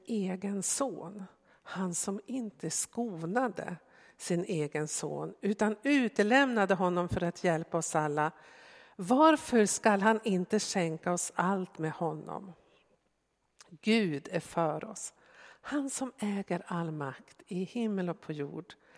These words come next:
skapelsens Herre. Och beviset för att han är för oss, verkligen helt och fullt, att han inte skonade sin enda son, utan sände sin son Jesus Kristus. Och Jesus Kristus var ju själv Gud.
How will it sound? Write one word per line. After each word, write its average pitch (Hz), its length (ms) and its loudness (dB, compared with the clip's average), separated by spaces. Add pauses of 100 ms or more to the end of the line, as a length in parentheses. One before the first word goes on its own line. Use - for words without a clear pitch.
(220)
skapelsens 156 1120 -4
Herre. - 460 -8 (840)
Och 220 120 4
beviset 240 840 4
för 185 220 4
att 165 180 0
han 165 200 0
är 165 240 -6 (320)
för - 480 0
oss, - 260 -8
verkligen 156 440 -2
helt 190 380 -4
och - 80 -14
fullt, - 420 -12 (120)
att 170 200 -8
han 170 120 -2
inte 156 260 -4
skonade 160 680 -6
sin 170 280 -10
enda 156 380 -8
son, 175 480 -10 (480)
utan 165 300 -6
sände 151 600 -4
sin 147 260 -8
son 151 400 -4
Jesus - 500 -8
Kristus. - 580 -8
Och 185 60 -4
Jesus 185 380 -2
Kristus - 380 -6
var 196 60 0
ju 190 80 0
själv 185 480 0
Gud. 165 420 0